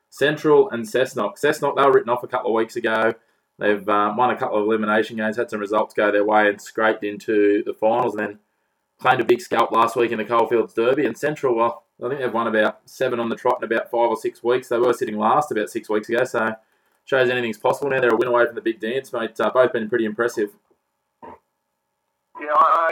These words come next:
Speaker 2: um, I actually seen that. They, they, they, um, beat Maitland. I think they were coming last or second last. I think the Maitland boys are pretty confident that they, uh, put it to bed, and then they went out there, put a bit of a score on them, and then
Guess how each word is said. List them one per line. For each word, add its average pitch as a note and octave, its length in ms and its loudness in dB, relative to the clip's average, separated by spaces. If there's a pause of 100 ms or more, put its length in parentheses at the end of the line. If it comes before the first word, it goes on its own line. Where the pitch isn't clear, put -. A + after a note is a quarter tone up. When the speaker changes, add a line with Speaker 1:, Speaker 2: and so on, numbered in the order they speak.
(120)
Speaker 2:
um, - 160 0
I - 160 0
actually - 320 -20
seen D#3 160 -14
that. B2 240 -10
They, D#3 240 -12
they, D#3+ 160 -14 (240)
they, E3+ 160 -12
um, C#3+ 320 -10 (320)
beat F#3 240 -14
Maitland. C3 400 -8
I B2 160 -2
think - 80 -20
they - 80 -14
were - 160 -16
coming - 240 -14 (480)
last C#3 320 -2
or B2 160 -20
second E3 240 -8
last. E3+ 160 0
I D#3 80 -8
think - 160 -20
the - 80 -14
Maitland - 320 -6
boys B2+ 240 -10
are - 80 -16
pretty B2+ 240 -16
confident C#3 320 -12
that - 160 -10
they, A2+ 80 -10 (640)
uh, B2+ 240 -2
put E3 160 -12
it C#3 80 -14
to A#2 160 -14
bed, B2+ 160 -8
and C3+ 80 -14
then C3 160 -14
they B2 160 -12 (320)
went D3+ 160 -10
out D3+ 160 -8
there, D#3 160 -10
put D3+ 160 -12
a - 20 -20
bit C3 140 -16
of - 80 -20
a - 80 -20
score D3 240 -10
on - 80 -4
them, B2 160 -8
and - 0 -
then A#2+ 120 -18